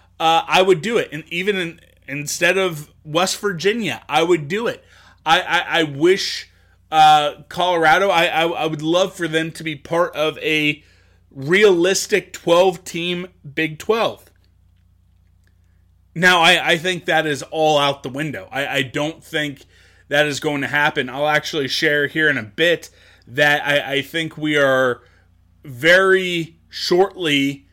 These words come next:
um, going to be a sixteen-team conference. And, and I think, uh, at a minimum, uh, it's gonna be fourteen. I think there's a chance we don't have a season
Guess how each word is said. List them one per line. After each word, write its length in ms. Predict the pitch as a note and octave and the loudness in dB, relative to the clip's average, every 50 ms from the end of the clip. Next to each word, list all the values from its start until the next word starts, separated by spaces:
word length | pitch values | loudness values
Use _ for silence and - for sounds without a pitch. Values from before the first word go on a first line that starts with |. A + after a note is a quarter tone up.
| _ _ _ _ _ _ _ _ - | _ _ _ _ _ _ _ _ -12
um, 500 | C#3+ C#3+ C#3 C#3 C3+ C3+ C3 C#3 C#3 _ D3 | -8 -6 -6 -4 -4 -6 -6 -8 -12 _ -8
going 280 | C#3 E3 E3 E3+ E3 D3+ | -6 -6 -4 -4 -6 -8
to 80 | - | -8
be 140 | D#3 D#3+ D#3+ C#3+ | -4 -4 -2 -2
a 40 | |
sixteen-team 1000 | - - - F3+ D#3+ - - - - E3+ E3+ E3 D#3+ D3+ - - E3 D#3+ D#3 D3 | -2 -2 -2 -2 -2 -2 -6 -8 -8 -8 -10 -10 -10 -10 -10 -10 -10 -10 -10 -12
conference. 600 | - D#3+ D#3+ E3 F3 E3+ - D3+ B2 A2 G#2+ A2 - | -10 -10 -8 -8 -8 -8 -8 -8 -8 -8 -10 -12 -12
And, 140 | - C#3+ D3 | -10 -10 -10
and 200 | C#3 C#3+ D3 D3 | -8 -6 -4 -4
I 100 | D3 C#3+ | -4 -4
think, 400 | - - E3+ D#3+ D3+ D3+ - - _ _ _ _ _ _ _ - | -4 -4 -6 -6 -6 -8 -12 -20 _ _ _ _ _ _ _ -10
uh, 180 | C3+ C#3 C#3 A#2+ | -8 -6 -4 -2
at 120 | C#3+ D3 | -2 -2
a 60 | C#3+ C3+ | -2 -2
minimum, 720 | C3+ C#3+ D#3+ F#3 G#3 G#3+ F#3 D#3+ D3+ C#3+ D3 D3+ C#3+ _ _ _ _ _ _ _ _ _ - | -2 -2 -2 -2 -2 -2 -2 -2 -2 -2 -4 -6 -12 _ _ _ _ _ _ _ _ _ -6
uh, 200 | D3 C#3+ D3 D3 | -2 0 0 0
it's 140 | D3 - - | -2 -4 -2
gonna 240 | - E3 D#3+ E3 | 0 0 0 0
be 340 | D#3 D#3+ D#3+ D#3+ D#3 D#3+ D#3+ | 0 -2 -2 0 -2 -4 -6
fourteen. 640 | - - F3 F3 F3 - - - - G3+ G#3+ G3 C#3 | -6 -4 -4 -4 -4 -4 -8 -8 -8 -6 -6 -6 -6
I 100 | A#2+ C3 | -6 -6
think 220 | D#3 G3+ G#3 G3 | -6 -6 -8 -4
there's 200 | G3 F#3+ E3+ D3+ | -4 -4 -2 -2
a 60 | D#3+ C#3 | -6 -8
chance 540 | - - E3+ E3+ F3 F3+ E3+ - - - - - | -8 -6 -4 -4 -4 -4 -6 -8 -12 -14 -16 -18
we 300 | C#3+ B2 C3+ E3 G3 F#3 | -14 -12 -10 -8 -8 -2
don't 340 | D#3+ F3+ F3+ F3+ F#3 - - | 0 0 0 0 -2 -6 -10
have 420 | C3 C3+ E3 F3 F#3+ A3 A3 G#3 | -8 -6 -4 -2 -2 -2 -2 -4
a 200 | - D3 D3+ D3 | -6 -8 -8 -6
season 600 | C#3 - - D3+ D3 D3 C3 C3 C#3 B2+ A#2+ A2+ | -6 -6 -6 -6 -6 -6 -6 -6 -8 -8 -8 -12